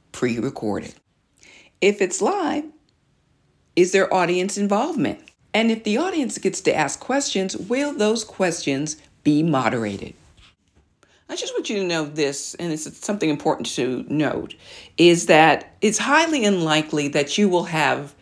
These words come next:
any real control over this process. I'm talking about the interview process as a whole. You're not going to hand over a list of questions for them to ask you.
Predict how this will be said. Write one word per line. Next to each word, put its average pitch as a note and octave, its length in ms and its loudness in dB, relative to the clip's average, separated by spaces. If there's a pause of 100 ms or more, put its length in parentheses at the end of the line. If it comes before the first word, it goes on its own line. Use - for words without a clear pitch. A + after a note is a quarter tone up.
(380)
any E3+ 300 6
real E3+ 340 8
control D#3 540 2
over C3+ 260 2
this B2+ 220 2
process. - 720 -4
I'm F#4+ 220 -8
talking G3 440 -8
about C#3+ 280 -6
the C#3+ 80 -2
interview D#3 440 -4
process B2+ 540 -6
as C3+ 180 -6
a A#2+ 80 -6
whole. - 380 -6 (1400)
You're G#3 320 -2
not A#3+ 380 -4
going F3+ 400 -4
to D#3+ 540 -4
hand F3+ 340 -2
over D#3+ 220 2
a D3 40 0
list E3+ 360 -2
of F3+ 100 -8
questions C3+ 880 -4 (240)
for D3+ 140 0
them E3 220 4
to - 140 2
ask C3+ 440 2
you. B2 360 -2